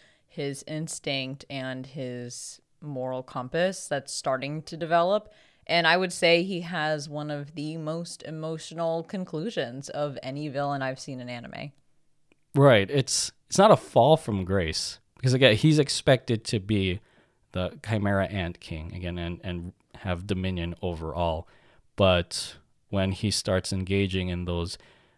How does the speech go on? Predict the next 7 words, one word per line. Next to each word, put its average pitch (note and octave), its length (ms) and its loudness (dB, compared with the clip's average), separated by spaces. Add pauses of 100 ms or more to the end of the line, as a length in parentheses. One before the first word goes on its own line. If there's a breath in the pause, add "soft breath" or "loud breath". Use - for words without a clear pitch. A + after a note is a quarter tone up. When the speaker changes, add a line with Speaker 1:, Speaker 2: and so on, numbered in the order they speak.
(120 soft breath)
Speaker 2:
those G2 200 -6
games F#2+ 240 0
of F#2 160 -4
Gungi, F#2 520 -2 (460)
right? A2 180 0
It's G2 140 -2
Gungi C#3+ 420 -2